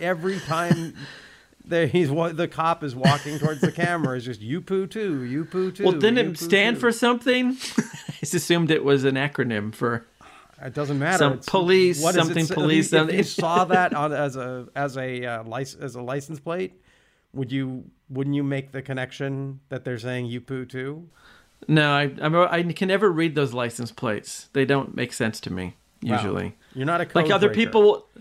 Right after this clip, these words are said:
Speaker 2: I'm not a code breaker. I, my mind is not going to those things, so I
Speaker 1: Wow.
Speaker 2: don't think about it. <laughs>
Speaker 1: Okay. Um, see? See,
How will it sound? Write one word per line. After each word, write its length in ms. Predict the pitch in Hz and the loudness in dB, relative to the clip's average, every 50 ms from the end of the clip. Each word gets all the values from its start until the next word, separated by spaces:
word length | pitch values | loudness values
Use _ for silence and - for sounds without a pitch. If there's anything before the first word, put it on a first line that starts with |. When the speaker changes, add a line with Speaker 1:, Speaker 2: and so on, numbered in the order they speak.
| _ _ _ - | _ _ _ -2
Speaker 2:
I'm 160 | 175 190 202 | 0 2 4
not 200 | 214 214 208 214 | 4 4 4 4
a 40 | 220 | 2
code 280 | 220 - 208 208 190 151 | 2 2 2 2 2 2
breaker. 260 | 165 165 147 110 147 | 2 2 2 2 2
I, 80 | 151 156 | 0 2
my 180 | 156 160 160 151 | 2 2 2 0
mind 440 | 135 147 160 156 160 165 165 160 147 | 0 0 0 2 4 4 4 4 2
is 120 | 147 139 | 2 2
not 240 | 156 151 147 147 139 | 2 2 2 2 2
going 320 | 147 147 147 143 143 139 | 2 4 4 4 2 0
to 120 | 131 - 123 | 0 -2 -2
those 200 | 123 123 120 - | -2 -2 -2 -2
things, 500 | - 123 120 117 117 117 - - - _ _ _ - - - - - - _ _ | -2 -2 -2 -2 -2 -4 -8 -14 -18 _ _ _ -20 -20 -20 -20 -20 -20 _ _
so 160 | - - - 131 | -6 0 2 4
I 20 | |
Speaker 1:
Wow. 60 | 127 139 | 4 2
Speaker 2:
don't 80 | 107 101 | 2 2
think 160 | 131 135 135 143 | 0 0 0 0
about 320 | 139 123 117 113 117 117 | 0 2 2 2 4 2
it. 160 | 117 - - - _ _ | 2 0 -2 -8 _ _
<laughs> 160 | _ - 196 - | _ 0 0 0
Speaker 1:
Okay. 340 | 180 - - 156 160 175 165 - - - 156 - - 202 - - - 214 - - 226 - - - 226 214 - - 226 226 - - 226 - _ _ _ _ _ _ _ - | 2 2 2 2 2 -2 -6 -10 -10 -12 -12 -6 -4 -4 -4 0 -2 -4 -2 -2 -4 -4 -2 -2 -4 -4 -2 -4 -4 -4 -2 -8 -8 -8 _ _ _ _ _ _ _ -2
Um, 960 | 147 151 147 143 143 139 139 139 139 135 135 135 131 131 127 127 123 123 123 - _ _ _ _ _ _ _ _ _ _ _ _ _ _ _ _ _ _ _ _ _ _ _ - | -2 0 0 2 0 0 0 0 0 0 0 -2 -4 -4 -4 -6 -6 -8 -10 -14 _ _ _ _ _ _ _ _ _ _ _ _ _ _ _ _ _ _ _ _ _ _ _ -18
see? 520 | - - - 233 254 277 285 285 269 - _ | -8 0 2 2 4 4 2 0 -2 -6 _
See, 440 | - - 220 240 233 220 214 214 | -12 -6 -4 -4 -2 -2 -4 -8